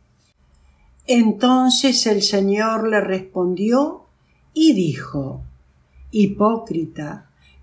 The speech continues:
cada uno de vosotros no desata en el día de reposo su buey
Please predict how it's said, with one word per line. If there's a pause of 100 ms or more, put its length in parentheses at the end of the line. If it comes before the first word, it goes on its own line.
cada
uno
de
vosotros (360)
no
desata
en
el
día
de
reposo (320)
su
buey